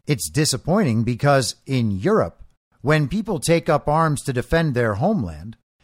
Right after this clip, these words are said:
they are treated as patriots. But that's not the problem. The problem are African heads of state who contribute nothing to these people who are fighting, but who sing the same song as the imperialists, calling us militias,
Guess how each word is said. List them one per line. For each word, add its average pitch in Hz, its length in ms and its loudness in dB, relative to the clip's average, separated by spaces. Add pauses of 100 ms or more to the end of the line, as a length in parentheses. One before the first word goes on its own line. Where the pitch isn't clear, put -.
(180)
they 143 280 2
are 139 280 2
treated 147 460 -2
as 123 220 0
patriots. 180 720 -6 (300)
But 143 120 -2
that's 208 240 4
not 151 180 2
the - 60 -12
problem. 135 540 0 (360)
The 120 100 -4
problem 147 460 2
are 135 380 2
African 135 560 0
heads 113 340 -2
of 92 120 -8
state 170 420 -2 (360)
who 139 180 2
contribute 139 720 0
nothing 131 580 0 (160)
to 160 180 0
these 160 220 -2
people 139 380 -2
who 143 180 2
are 147 140 4
fighting, 175 440 -2 (300)
but 147 160 4
who 156 160 4
sing 196 420 2
the 131 120 2
same 160 400 2
song 120 560 0 (100)
as 156 340 4
the 131 220 -2
imperialists, 151 1160 -2 (420)
calling 160 340 2
us 170 140 0
militias, 180 760 0